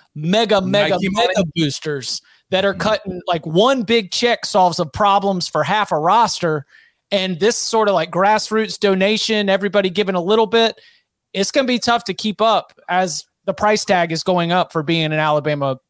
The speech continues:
Speaker 1: football player right now. I'm, uh, I'm interested to see if Saban can, uh, can help with those fundraising efforts as well from his other office in, uh, in the Mal Moore,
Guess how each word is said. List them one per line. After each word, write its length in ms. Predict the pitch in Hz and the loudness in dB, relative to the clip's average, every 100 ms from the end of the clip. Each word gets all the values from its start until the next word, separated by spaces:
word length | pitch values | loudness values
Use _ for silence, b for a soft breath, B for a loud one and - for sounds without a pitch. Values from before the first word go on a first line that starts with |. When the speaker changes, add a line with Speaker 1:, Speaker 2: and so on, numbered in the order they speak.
| _ | _
Speaker 1:
football 340 | 208 208 156 | -2 2 0
player 300 | - 151 143 | 2 0 2
right 220 | 143 143 147 | 2 0 -2
now. 360 | 143 135 131 - _ _ _ | -2 -2 -4 -8 _ _ _
I'm, 220 | 139 165 | -4 0
uh, 380 | 175 160 156 147 160 _ _ _ _ | 2 2 0 -4 -10 _ _ _ _
I'm 120 | 156 | 0
interested 420 | 190 202 185 208 180 | 0 0 -4 -4 -2
to 60 | |
see 220 | 170 214 | -2 0
if 80 | 180 | 0
Saban 460 | - 190 180 170 160 | 2 0 0 -2 -2
can, 220 | 175 160 | -2 0
uh, 160 | 151 147 | 0 0
can 140 | 165 | 0
help 180 | 165 165 | 0 0
with 100 | 160 | -2
those 220 | 165 151 | -2 -2
fundraising 500 | - 175 151 143 139 | 0 0 0 0 0
efforts 320 | 143 139 147 151 | -2 -2 -2 -2
as 160 | 131 | -2
well 300 | 139 160 147 | 2 2 2
from 200 | - 147 | 0 -2
his 260 | 143 147 135 | 0 0 0
other 240 | 147 139 | 0 2
office 420 | 147 143 135 120 | 2 0 -2 -2
in, 160 | 143 131 | -4 -2
uh, 240 | 127 127 123 | -4 -4 -4
in 140 | 160 | -2
the 60 | 143 | -2
Mal 280 | 143 135 135 | 0 0 0
Moore, 460 | 143 139 131 131 | 2 2 0 -2